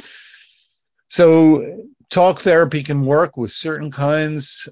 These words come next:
of traumas. Likewise, therapies like E M D R are useful in certain kinds of, uh, painful events, but generally the ones you can re-, remember. The ones you can't,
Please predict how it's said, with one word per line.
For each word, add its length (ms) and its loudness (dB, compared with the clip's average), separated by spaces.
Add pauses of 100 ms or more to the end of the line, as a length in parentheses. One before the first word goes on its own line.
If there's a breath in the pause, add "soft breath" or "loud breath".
of 520 0
traumas. 720 -8
Likewise, 1040 -4
therapies 460 -6
like 180 -10
E 180 -8
M 140 -8
D 180 -8
R 340 -6
are 60 -12
useful 680 -10
in 100 -12
certain 360 -10
kinds 440 -8
of, 500 -6 (200)
uh, 240 -10
painful 720 -8
events, 460 -10
but 160 -12
generally 380 -6
the 100 -4
ones 320 -6
you 100 -8
can 180 -10
re-, 140 -10 (100)
remember. 600 -8
The 120 -12
ones 320 -8
you 100 -16
can't, 500 -8